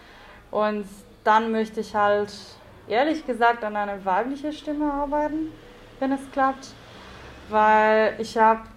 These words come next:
jetzt auch mit Kurzgeschichten sehr viel mit der männlichen Stimme experimentiert.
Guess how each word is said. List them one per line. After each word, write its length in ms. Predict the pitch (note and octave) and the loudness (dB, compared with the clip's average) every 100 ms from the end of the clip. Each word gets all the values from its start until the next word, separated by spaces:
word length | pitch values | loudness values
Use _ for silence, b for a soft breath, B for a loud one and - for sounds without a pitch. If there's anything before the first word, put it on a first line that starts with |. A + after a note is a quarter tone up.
| - | -8
jetzt 240 | G#3+ A3 A3 | 0 0 0
auch 240 | G#3 - | -2 -2
mit 360 | G#3+ G#3+ - - | -8 -8 -14 -18
Kurzgeschichten 1300 | - A#3+ A#3+ A#3 A#3 A3+ A#3 A3+ - A3+ A3+ A3+ A3 A3 | -10 -2 -2 -2 -8 -4 -4 -6 -10 -8 -6 -4 -6 -2
sehr 220 | A3+ A#3 | 0 0
viel 240 | A#3 A#3 | -2 -2
mit 220 | A3 G#3+ | -2 -2
der 260 | G#3+ G#3 G#3 | -2 0 0
männlichen 480 | G#3 G#3+ B3 A#3+ G3+ | 0 -2 -2 -6 -12
Stimme 400 | - G3+ G3 F#3+ | -10 -12 -10 -10
experimentiert. 960 | F#3+ - F#3+ G3 G3 F#3+ F#3+ A#3 B3 | -12 -16 -14 -12 -12 -12 -4 -2 -2